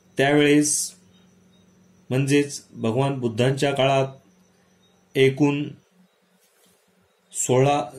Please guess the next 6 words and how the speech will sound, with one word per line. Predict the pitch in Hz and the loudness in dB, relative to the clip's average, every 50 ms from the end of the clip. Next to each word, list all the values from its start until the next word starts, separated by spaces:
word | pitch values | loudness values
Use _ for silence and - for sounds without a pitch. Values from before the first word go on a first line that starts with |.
| 123 113 | -10 -4
गणराज्य | 113 117 117 117 135 139 135 135 147 | -2 -2 0 0 0 0 2 2 2
होती. | 143 139 135 139 135 135 131 - - - - _ _ _ _ _ _ _ _ _ _ _ _ _ _ - _ - _ _ _ _ _ _ _ - | 2 2 2 0 0 0 0 -2 -6 -14 -20 _ _ _ _ _ _ _ _ _ _ _ _ _ _ -20 _ -20 _ _ _ _ _ _ _ -2
त्यापैकीच | 123 127 135 135 143 143 135 135 143 143 139 143 143 - - - - - _ _ _ _ _ _ _ _ _ _ _ _ _ _ _ _ _ _ _ _ _ - | 0 2 2 2 2 0 0 0 -2 -2 -2 -2 -2 -4 -8 -8 -10 -14 _ _ _ _ _ _ _ _ _ _ _ _ _ _ _ _ _ _ _ _ _ -8
कपिलवस्तू | 135 127 - 147 143 147 143 - - - 135 139 135 135 135 - - _ _ _ _ _ _ _ _ _ _ _ _ _ _ _ _ _ _ - | -8 -6 -2 0 0 2 0 0 -2 -4 -4 -2 -4 -6 -8 -14 -18 _ _ _ _ _ _ _ _ _ _ _ _ _ _ _ _ _ _ -8
किंवा | - 120 135 135 | -4 -4 -4 -2
कपिलवत्तू | 135 120 110 - 135 135 135 135 135 - - 143 135 | -4 -4 -4 -2 0 2 2 0 0 -2 -2 -2 -2